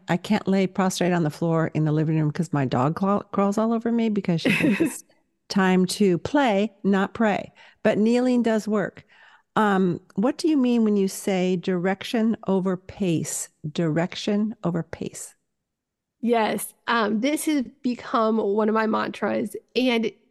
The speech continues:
Speaker 2: probably because I am an introvert, and like I was saying, it's not natural for me to be the one talking to everybody or starting the conversations or being vulnerable and letting people see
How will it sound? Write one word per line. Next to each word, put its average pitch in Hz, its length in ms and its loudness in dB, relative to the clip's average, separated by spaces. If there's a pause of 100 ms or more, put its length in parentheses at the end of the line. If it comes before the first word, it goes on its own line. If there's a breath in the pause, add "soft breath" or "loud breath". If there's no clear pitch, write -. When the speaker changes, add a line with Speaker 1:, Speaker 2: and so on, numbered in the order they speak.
(260)
Speaker 2:
probably 330 480 0
because 277 320 -2
I 233 200 0
am 233 200 0
an 269 100 0
introvert, 294 640 -4
and 262 120 0
like 240 180 -2
I 226 80 2
was 226 180 -2
saying, 233 260 -2
it's 233 240 -6
not 233 560 -4 (340)
natural 220 540 -2
for 285 140 -6
me 233 360 -2
to 226 580 -2 (1000 soft breath)
be 247 220 2
the 233 120 2
one 240 160 2
talking 226 340 -2
to 233 60 -2
everybody 202 380 -2
or 202 80 -6
starting 233 340 0
the 233 80 0
conversations 214 1000 -2 (100)
or 214 560 -2 (260 soft breath)
being 262 240 2
vulnerable 233 460 2
and 214 100 -2
letting 208 220 0
people 214 300 0
see 226 500 0